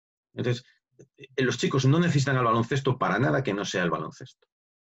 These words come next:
Todo lo que el baloncesto le daba a mayores, los viajes, las convivencias, las experiencias grupales,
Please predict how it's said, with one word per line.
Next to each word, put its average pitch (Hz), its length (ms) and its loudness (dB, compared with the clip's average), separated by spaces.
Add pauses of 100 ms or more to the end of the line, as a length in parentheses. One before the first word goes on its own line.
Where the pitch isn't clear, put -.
(320)
Todo 185 180 4
lo 120 120 4
que 120 80 0
el 110 60 2
baloncesto 107 400 0
le 104 60 2
daba 107 140 2
a 92 40 0
mayores, 87 500 0 (280)
los 78 100 -10
viajes, 80 480 -2
las 82 280 -12
convivencias, 87 720 -2 (180)
las - 140 -6
experiencias 95 400 -4
grupales, 87 680 -2